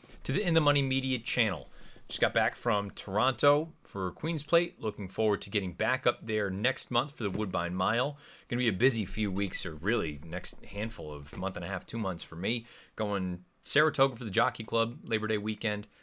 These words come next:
Following weekend, I'll be in studio for N B C covering Kentucky Downs. Following weekend, I'll be at Woodbine,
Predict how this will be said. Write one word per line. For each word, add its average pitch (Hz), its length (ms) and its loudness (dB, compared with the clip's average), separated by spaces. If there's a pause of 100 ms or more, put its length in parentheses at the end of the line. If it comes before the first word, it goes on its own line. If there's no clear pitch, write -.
(120)
Following 123 420 4
weekend, 117 300 0
I'll 101 60 4
be 101 140 -2
in 101 80 -2
studio 101 440 0
for 101 180 -4
N 95 140 -2
B 95 80 -4
C 98 240 -4
covering 87 480 -4
Kentucky 87 440 -12
Downs. 123 460 0 (240)
Following 120 540 2
weekend, 107 320 2
I'll 95 60 0
be 90 180 -4
at 90 140 -6
Woodbine, 107 540 0